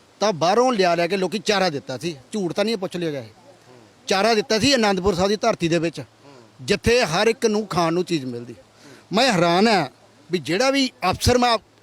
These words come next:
ਅਫਸਰ ਦੀ ਗੱਲ ਕਰਾਂ, ਚਾਹੇ ਮੈਂ ਮੰਤਰੀ ਦੀ ਗੱਲ ਕਰ ਲਾਂ, ਚਾਹੇ ਜਿਹਦੀ ਵੀ ਗੱਲ ਕਰ ਲਾਂ, ਜਦੋਂ ਉਹ ਜਿੱਤਦਾ ਨਾ ਜੀ,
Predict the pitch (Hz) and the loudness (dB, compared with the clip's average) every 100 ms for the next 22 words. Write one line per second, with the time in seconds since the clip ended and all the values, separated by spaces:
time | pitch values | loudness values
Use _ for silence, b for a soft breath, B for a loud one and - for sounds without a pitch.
0 | 196 - 220 208 190 170 143 151 156 175 | -6 -2 -4 -2 0 0 -2 -4 -2 0
1 | 185 180 175 170 185 170 165 156 147 156 | 0 0 -2 -4 -6 -2 -2 -2 -6 -4
2 | 180 226 269 269 240 190 147 123 107 - | -2 -2 0 -2 0 -2 -2 -8 -14 -20
3 | b b b b - 196 269 277 165 156 | b b b b -6 -4 -2 -4 -4 -4
4 | 190 170 135 147 | -4 -4 -6 -12